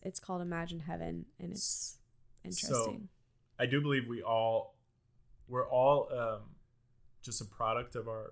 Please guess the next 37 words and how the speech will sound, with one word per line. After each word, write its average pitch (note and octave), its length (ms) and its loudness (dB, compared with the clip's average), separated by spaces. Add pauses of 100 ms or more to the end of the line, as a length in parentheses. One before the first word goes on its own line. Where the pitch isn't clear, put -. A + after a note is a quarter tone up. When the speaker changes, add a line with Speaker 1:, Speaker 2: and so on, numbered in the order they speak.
Speaker 2:
life A2+ 240 -12
experiences. E3+ 800 -10 (320)
Speaker 1:
Yeah. F3+ 260 0 (180)
Speaker 2:
Um, A#2+ 360 -6 (300)
and, A#2 120 -10
like, G#2+ 240 -8
no A#2+ 100 -6
matter B2 260 4
what, A2+ 300 2
like, A#2 180 -6
you, A#2+ 160 -6 (800)
to C#3+ 100 0
some D#3 240 2
extent, C3 420 -2 (520)
are A#2+ 140 -4
just A2+ 420 2
a A2+ 40 -10
product - 400 -14
of - 120 -18
your - 100 -20
life. - 140 -14 (140)
That's B2 200 -10
all A#2 240 0
you A2 140 -8
are. D#3 240 -6 (180)
Speaker 1:
Sure. G#3 440 -2 (200)
Speaker 2:
Um, A2+ 280 0 (640)
and A#2 320 -2 (500)
from D#3 280 8
that D3 160 6
experience, C#3 420 0
'cause B2+ 120 0
I B2 80 6
knew B2+ 200 0
about A2+ 280 4
that A2+ 180 0
before, A2+ 500 -4